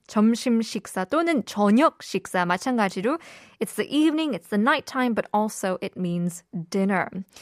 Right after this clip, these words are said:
아침, 점심, 저녁. 중요한 포인트는, 어, 동상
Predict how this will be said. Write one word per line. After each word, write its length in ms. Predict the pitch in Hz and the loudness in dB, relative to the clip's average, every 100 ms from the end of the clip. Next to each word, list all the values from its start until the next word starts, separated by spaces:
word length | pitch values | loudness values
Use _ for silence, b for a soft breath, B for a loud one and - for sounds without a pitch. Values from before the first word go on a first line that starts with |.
| B B B B B B B | B B B B B B B
아침, 480 | 262 - 285 269 254 - - | 0 0 2 2 2 -4 -8
점심, 640 | 220 202 214 - 214 208 - | 2 4 4 2 0 0 -4
저녁. 600 | - 190 202 233 175 - _ b b b b | -10 0 2 4 2 -2 _ b b b b
중요한 400 | - 349 415 403 | 2 4 6 4
포인트는, 960 | 381 403 392 381 320 320 339 294 175 220 | 2 2 2 0 0 2 2 2 0 -6
어, 320 | - 190 185 180 | -4 0 0 0
동상 640 | - 226 311 330 330 320 | 2 4 4 0 -2 -4